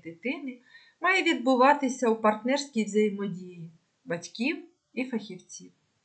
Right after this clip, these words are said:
Разом вони здійснюють моніторинг слухових можливостей мовленевого розвитку, розробляють індивідуальну програму слухомовленевого розвитку, добирають навчальні і корекційні технології,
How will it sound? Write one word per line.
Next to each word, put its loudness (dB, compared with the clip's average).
Разом 8
вони -4
здійснюють -6
моніторинг 2
слухових -6
можливостей -6
мовленевого -6
розвитку, -4
розробляють 8
індивідуальну 4
програму 2
слухомовленевого -8
розвитку, -12
добирають 8
навчальні 4
і 2
корекційні -6
технології, -2